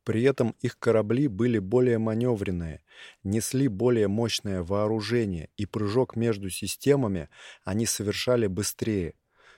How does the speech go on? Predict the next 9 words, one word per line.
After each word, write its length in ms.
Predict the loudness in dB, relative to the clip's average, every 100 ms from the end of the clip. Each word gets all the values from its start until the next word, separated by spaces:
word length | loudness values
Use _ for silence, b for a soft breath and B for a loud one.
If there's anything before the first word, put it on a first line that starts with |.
| b -4
Неся 380 | -2 0 0 2
потери, 520 | 2 2 2 2 2
мы 240 | 0 -2
стали 360 | -2 0 2 4
отступать, 800 | 2 0 -6 -4 0 0 -2 -14
теряя 380 | -8 -2 2 2
планету 540 | 0 -2 0 0 -2 -4
за 140 | -4
планетой. 680 | -2 -2 0 -2 -4 -10